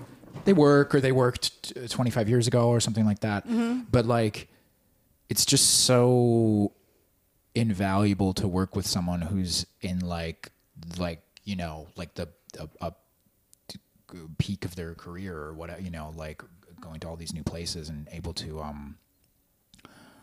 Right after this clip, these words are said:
Speaker 1: relate all of
Speaker 2: I hope my
Speaker 1: these
Speaker 2: summit is a little higher.
Speaker 1: Well, yeah,
Speaker 2: No, I'm
Speaker 1: you know
Speaker 2: just
Speaker 1: what I, you
Speaker 2: kidding.
Speaker 1: know what
Speaker 2: No,
Speaker 1: I
Speaker 2: I
Speaker 1: mean.
Speaker 2: was just,
Speaker 1: You know what I
Speaker 2: I
Speaker 1: mean.
Speaker 2: couldn't, I had to, <laughs> I,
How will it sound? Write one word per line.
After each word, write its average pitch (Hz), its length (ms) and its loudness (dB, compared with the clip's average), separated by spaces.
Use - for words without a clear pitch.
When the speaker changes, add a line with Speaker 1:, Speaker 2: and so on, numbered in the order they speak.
Speaker 1:
relate 85 460 -4
all 87 160 -2
of 82 100 -6
Speaker 2:
I - 40 -4
hope 208 180 -2
my 214 180 -2
Speaker 1:
these 196 160 0
Speaker 2:
summit 190 300 -4
is 190 160 -8
a 196 40 -6
little 180 240 -6
higher. 170 400 -8
Speaker 1:
Well, 139 160 6
yeah, 131 220 0
Speaker 2:
No, 262 80 6
I'm - 80 8
Speaker 1:
you - 60 8
know 208 60 8
Speaker 2:
just 196 100 6
Speaker 1:
what 180 40 4
I, 180 40 6
you - 80 4
Speaker 2:
kidding. 208 160 6
Speaker 1:
know - 80 8
what 233 60 8
Speaker 2:
No, 226 60 8
Speaker 1:
I 233 40 6
Speaker 2:
I 240 60 6
Speaker 1:
mean. - 20 6
Speaker 2:
was 269 160 4
just, 233 100 2
Speaker 1:
You - 60 0
know 131 60 0
what 131 60 0
I 311 40 6
Speaker 2:
I - 40 6
Speaker 1:
mean. 196 80 -4
Speaker 2:
couldn't, 226 300 4
I 208 140 2
had 208 240 0
to, 233 100 0
<laughs> - 220 -16
I, 170 200 0